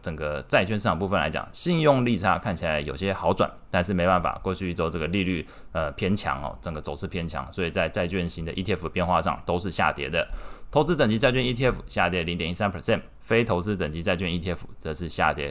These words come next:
零点二四percent。那至于整个市场对于 Fed 的升息预估来讲呢，预估六月份升息一码的几率从前一周十七点四percent狂飙，到现在是看到了六十四点二percent哦。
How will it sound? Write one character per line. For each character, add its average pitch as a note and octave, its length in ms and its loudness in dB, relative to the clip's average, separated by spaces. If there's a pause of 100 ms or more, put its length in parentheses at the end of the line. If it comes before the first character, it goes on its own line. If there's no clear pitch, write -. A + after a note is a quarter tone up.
零 F2 200 0
点 F#2 240 -4
二 E2 180 -2
四 - 240 -6
percent。 - 380 -2 (480)
那 A#2+ 100 4
至 A#2+ 160 0
于 F#2+ 140 4
整 F2+ 120 -2
个 D#2 140 0
市 B2+ 160 0
场 E2+ 220 2
对 F#2+ 220 4
于 D#2+ 140 0
Fed E2+ 340 0
的 C#2+ 260 -2
升 A2+ 180 0
息 F#2+ 140 -2
预 A2 100 0
估 G#2 140 0
来 E2+ 120 6
讲 D2+ 220 -2
呢， D#2 160 -4 (200)
预 C#3+ 120 2
估 D3+ 140 6
六 C#3+ 120 6
月 C3 120 8
份 B2 220 2
升 B2 280 0
息 G#2 140 -2
一 A#2 120 0
码 F2+ 160 6
的 F2 120 0
几 A2+ 260 0
率 B2 300 0
从 F#2 240 -2
前 F#2+ 240 0
一 G#2+ 80 2
周 G2+ 200 4
十 - 220 -2
七 A#2+ 160 0
点 E2 160 0
四 A2 160 -2
percent D#2 440 -4 (460)
狂 F#2+ 300 0
飙， G2+ 420 4
到 G2 140 4
现 F#2 220 -2
在 D#2+ 200 0
是 F2 140 -8
看 E2 260 -4
到 E2 180 4
了 C#2 180 -4
六 G2+ 260 4
十 D#2+ 140 -6
四 G3+ 180 -4
点 D#2 180 -6
二 F#2 140 -2
percent - 400 -6
哦。 - 100 -14